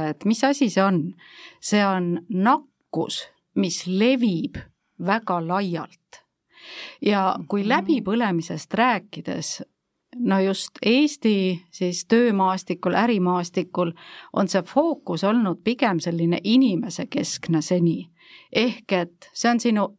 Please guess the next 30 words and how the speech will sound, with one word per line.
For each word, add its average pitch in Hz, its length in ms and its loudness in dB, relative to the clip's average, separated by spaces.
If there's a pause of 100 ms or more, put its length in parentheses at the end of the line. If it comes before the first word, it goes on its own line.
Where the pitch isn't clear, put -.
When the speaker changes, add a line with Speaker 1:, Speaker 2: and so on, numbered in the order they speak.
(120)
Speaker 1:
enesehool 202 1080 2 (520)
ja 190 300 2 (140)
parim, 226 440 2
äh, 175 280 -2
selline 180 720 -2 (520)
väljend, 240 540 2
mis 185 200 -6
ma 185 80 -2
olen 170 240 0
kuulnud, 226 560 0
mida 175 220 -2
juht 247 360 0
ütleb 247 460 -2
töötajale, 180 720 0
kes 180 360 -2
on 190 180 2
siis 180 220 -4
läbipõlemise 185 800 0
äärel, 190 480 0 (280)
on 196 160 0
see, 214 220 2
et - 60 -16 (340)
vaata 226 480 0
siis, 165 240 -6
et 165 140 -4
sa 175 180 -2
läbi 190 360 -2
ei 165 120 -4
põle, 214 360 -4 (120)
eks. - 540 -4